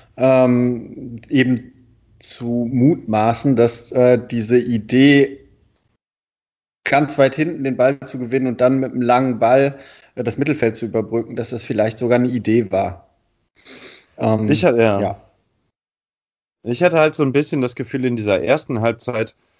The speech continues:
Speaker 2: war schon der Plan, eben Fürth weit kommen zu lassen, aber dann
Speaker 1: Hannover.
Speaker 2: eben ein,
Speaker 1: Hannover.
Speaker 2: äh, Entschuldigung,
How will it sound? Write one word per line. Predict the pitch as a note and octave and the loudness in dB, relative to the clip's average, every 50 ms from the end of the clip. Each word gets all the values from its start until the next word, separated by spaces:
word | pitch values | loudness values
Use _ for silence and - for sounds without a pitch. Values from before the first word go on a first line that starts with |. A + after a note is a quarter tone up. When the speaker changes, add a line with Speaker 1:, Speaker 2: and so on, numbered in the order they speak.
| _ _ _ _ - | _ _ _ _ 0
Speaker 2:
war | G#2 A2+ A#2 | 0 0 2
schon | A2 - C#3 C#3+ C#3+ | 0 -2 -2 -2 0
der | B2+ A#2 | -2 -2
Plan, | A#2 - A#2+ A2+ A#2 A#2+ A2 | -2 0 0 2 2 0 -2
eben | - G#2 A2 G#2+ G#2+ G2+ - | -4 -6 -6 -4 -6 -6 -8
Fürth | - - A#2+ A#2+ C3+ C#3+ - - - - _ _ _ _ _ - | -6 -4 -2 -2 -2 -2 -4 -8 -16 -18 _ _ _ _ _ -8
weit | F2+ G2 G2 G#2 A#2 C#3 D3 - - - - | -2 0 2 2 4 2 0 -2 -6 -18 -10
kommen | - - A#2+ C#3 C#3 | -4 -4 -4 -4 -4
zu | - - C#3 | -6 -8 -4
lassen, | A#2+ A2+ B2 C3 - D3+ C#3 | -2 -2 -2 -2 -4 -6 -6
aber | - - G#2+ A2+ G#2+ | -4 0 2 2 2
dann | - G#2+ A2+ C#3 D3 | 2 2 0 2 2
Speaker 1:
Hannover. | C3 B2 B2 C3 D3+ C#3 B2 A#2 G#2+ A#2 | 0 2 2 4 4 4 4 2 2 2
Speaker 2:
eben | C3 D3 D3 C3+ | 2 0 -2 -6
ein, | - - | -8 -8
Speaker 1:
Hannover. | A2 A2+ A#2+ A2+ - - | -6 -6 -6 -6 -2 0
Speaker 2:
äh, | B2 B2 B2 B2 | 2 2 2 2
Entschuldigung, | B2 - - C#3 B2+ A#2+ A2+ G2 F#2 F#2 F2+ D#3+ | 0 0 -2 -2 -4 -2 -4 -4 -6 -4 -6 -8